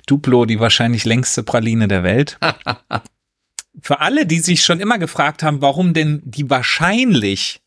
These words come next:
Speaker 2: Ja.
Speaker 1: längste Pra-, warum nicht die längste Praline der Welt?
Speaker 2: Ja.
Speaker 1: Ist es nämlich so, und das habe ich in meiner Ausbildung gelernt, dass nach den Leitsätzen, ähm, für, und die gesetzlichen Richtlinien oder Leitsätze für,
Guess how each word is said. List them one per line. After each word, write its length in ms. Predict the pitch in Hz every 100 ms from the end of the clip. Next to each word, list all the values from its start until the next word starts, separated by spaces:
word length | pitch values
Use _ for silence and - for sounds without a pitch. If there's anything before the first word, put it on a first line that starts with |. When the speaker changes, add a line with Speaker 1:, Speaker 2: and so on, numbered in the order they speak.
| _
Speaker 2:
Ja. 100 | -
Speaker 1:
längste 340 | 95 90 90 -
Pra-, 160 | 107
warum 220 | 113 135 143
nicht 180 | 139
die 80 | 143
längste 460 | 135 175 123 - -
Praline 420 | - 87 101 98
der 160 | 85 95
Welt? 300 | - - - _
Speaker 2:
Ja. 220 | 113 104 - - - - - - _ _ -
Speaker 1:
Ist 200 | 117 180
es 120 | 175
nämlich 320 | 135 113 101
so, 160 | 123 156
und 100 | 196
das 160 | 151
habe 80 | 120
ich 100 | 113
in 120 | 120
meiner 200 | 110 107
Ausbildung 460 | 95 101 - 147 185
gelernt, 380 | 170 127 131 120
dass 180 | 127
nach 220 | - 120 -
den 240 | 117 107
Leitsätzen, 1300 | 98 95 113 170 - 170 165 170 - 185 208 220 285 -
ähm, 580 | 139 139 139 143 147 -
für, 800 | - - 135 131 127 131 127 123
und 140 | 123
die 120 | 117 107
gesetzlichen 540 | 120 120 117 113 113
Richtlinien 760 | 113 156 - - 139 156 160 131
oder 140 | 113
Leitsätze 560 | 120 147 - 156 - 143
für, 460 | - 131 120 120